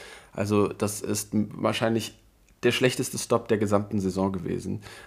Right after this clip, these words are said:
Also mindestens unter den Top fünf der schlechtesten Stops der gesamten Saison. Und man hat ihm ebenfalls zusätzlich nochmal harte Reifen gegeben, beziehungsweise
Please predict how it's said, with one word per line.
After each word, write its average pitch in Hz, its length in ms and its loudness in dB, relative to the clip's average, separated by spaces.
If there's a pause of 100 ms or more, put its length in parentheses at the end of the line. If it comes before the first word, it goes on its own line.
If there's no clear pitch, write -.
Also 101 360 4 (120)
mindestens 127 500 2
unter 110 140 -6
den 104 120 -2
Top 104 220 -4
fünf 107 240 -2
der 101 80 0
schlechtesten 98 500 -4
Stops - 560 -4 (120)
der 95 180 4
gesamten 95 440 0
Saison. 90 440 -2 (640)
Und 127 580 6
man 120 140 4
hat 131 160 0
ihm 120 260 2 (180)
ebenfalls 127 540 0
zusätzlich 131 520 0
nochmal 120 360 4
harte 123 300 4
Reifen 101 500 4 (120)
gegeben, 92 380 0
beziehungsweise 101 600 0